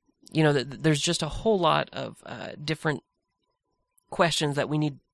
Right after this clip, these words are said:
to ask in order to think critically in our Bible reading. Uh, a, a book that, um,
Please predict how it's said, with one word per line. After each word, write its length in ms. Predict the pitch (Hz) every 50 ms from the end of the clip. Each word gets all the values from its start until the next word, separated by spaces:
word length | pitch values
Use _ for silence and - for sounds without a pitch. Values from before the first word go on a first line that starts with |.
| _ _ _
to 160 | - - -
ask 380 | - 165 156 139 139 143 - -
in 80 | 143
order 180 | 147 147 143 147
to 120 | 143 147
think 260 | 143 - 160 151 - -
critically 420 | - - 160 147 - - 147 139
in 80 | 131 123
our 80 | 120
Bible 320 | 170 - - 185 - - -
reading. 340 | - 113 - - - 160 _ - - - - - - -
Uh, 540 | - 151 147 147 143 147 143 - 143 147 147 -
a, 40 | 107
a 40 | 147
book 300 | 147 175 185 185 180 -
that, 240 | - 147 135 127 - _ _ _
um, 420 | - 139 143 139 131 123 117 135